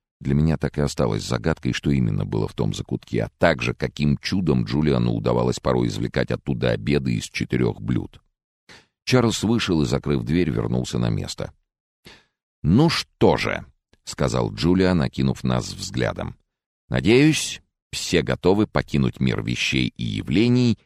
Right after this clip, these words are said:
и вступить в область высокого". Он был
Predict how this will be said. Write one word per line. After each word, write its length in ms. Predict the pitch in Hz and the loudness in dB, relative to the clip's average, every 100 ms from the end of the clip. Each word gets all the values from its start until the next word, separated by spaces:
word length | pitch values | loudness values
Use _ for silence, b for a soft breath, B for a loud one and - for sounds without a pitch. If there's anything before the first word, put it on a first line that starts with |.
| _ _ _ | _ _ _
и 100 | 78 | -4
вступить 640 | - - 71 - 98 - | -4 -6 -6 0 -2 -2
в 100 | - | -2
область 560 | 67 62 73 - - - _ | -2 2 0 -2 -12 -20 _
высокого". 680 | - - 85 80 - 50 - _ _ _ _ _ _ _ _ _ _ | -8 -4 -4 -4 -4 -6 -8 _ _ _ _ _ _ _ _ _ _
Он 200 | 104 110 | 4 4
был 280 | 95 101 87 | 6 4 2